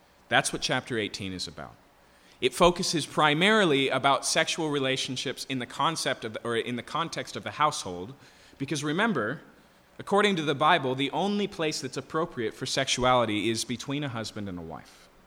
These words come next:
Okay? And so it's setting boundaries in that context. I want you to notice as we go through that, that as a culture,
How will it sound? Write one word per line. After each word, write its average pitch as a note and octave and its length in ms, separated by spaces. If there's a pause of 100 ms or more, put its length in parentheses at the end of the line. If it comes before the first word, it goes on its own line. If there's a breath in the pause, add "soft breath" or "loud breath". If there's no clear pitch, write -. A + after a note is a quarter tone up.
(140)
Okay? F2 280 (420 loud breath)
And A#2 80
so D3 140
it's C3 120
setting F#3+ 300
boundaries D3 480
in A#2 60
that A2+ 180
context. A#2+ 680 (320 loud breath)
I D3+ 100
want G3+ 180
you B3 120
to A3 60
notice F#3+ 460
as C3 120
we C3+ 120
go D3+ 180
through G3+ 260
that, A2+ 300 (300 loud breath)
that C#3+ 200
as D#3 200
a D#3 40
culture, D3+ 600